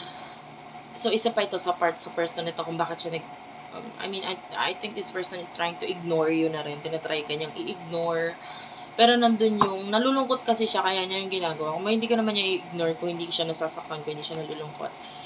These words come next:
And in the future, you do have the King of Wands. Aries, Leo, Sagittarius energy. Clarify this.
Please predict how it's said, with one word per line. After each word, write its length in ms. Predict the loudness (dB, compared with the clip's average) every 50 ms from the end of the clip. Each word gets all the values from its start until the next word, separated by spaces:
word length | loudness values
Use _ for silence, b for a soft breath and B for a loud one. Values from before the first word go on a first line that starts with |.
| B B B B B B B 0
And 120 | 4 6
in 80 | 8 8
the 80 | 8
future, 320 | 6 6 4 4 6 4 4
you 160 | 4 4 4
do 160 | 4 4 2
have 80 | 4 2
the 200 | 2 -2 -2 -6 -8
King 320 | -6 -4 -4 -2 -2 -4 -2
of 280 | 0 0 0 0 -2 -4 -4
Wands. 520 | -4 -2 0 0 0 0 -2 -4 -6 -4 0
Aries, 320 | 0 0 2 0 -2 -4 -4
Leo, 200 | 0 0 0 0
Sagittarius 600 | 0 -4 -8 -6 -4 -4 -2 -2 -4 -6 -6 -4
energy. 480 | -4 -2 -2 -2 -4 -2 -4 -6 -6
Clarify 560 | -4 -4 -2 -2 -2 -2 -4 -2 -4 -4 -4
this. 400 | -2 -4 -4 -4 -4 -6 -8 -4